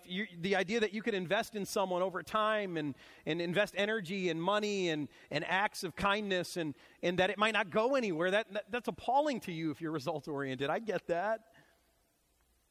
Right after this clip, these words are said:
This can be a hard thing for you, but, but if we don't learn to leverage the power of focus, if we don't, if we don't learn to narrow our scope from the whole world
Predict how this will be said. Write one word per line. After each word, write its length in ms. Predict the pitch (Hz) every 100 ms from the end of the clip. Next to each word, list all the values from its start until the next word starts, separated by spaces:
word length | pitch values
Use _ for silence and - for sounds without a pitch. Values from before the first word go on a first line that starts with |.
| _ _ _ _
This 100 | 170
can 100 | -
be 80 | 233
a 80 | 208
hard 180 | 226 196
thing 200 | 247 277
for 120 | 220
you, 120 | 180
but, 140 | 160 - -
but 100 | 220
if 120 | -
we 80 | 208
don't 260 | 240 262
learn 320 | 220 254 294 247
to 120 | 202
leverage 420 | 208 247 262 190
the 80 | 185
power 420 | - 214 247 233
of 60 | 175
focus, 500 | - 240 254 165 -
if 80 |
we 80 | 165
don't, 220 | 208 277 269 - -
if 80 |
we 80 | 190
don't 160 | 285 240
learn 200 | 254 285
to 120 | 247
narrow 320 | 220 240 269
our 160 | 240 220
scope 320 | - 247 247
from 140 | 247 240
the 80 |
whole 240 | 190 302 262
world 500 | 294 294 214 196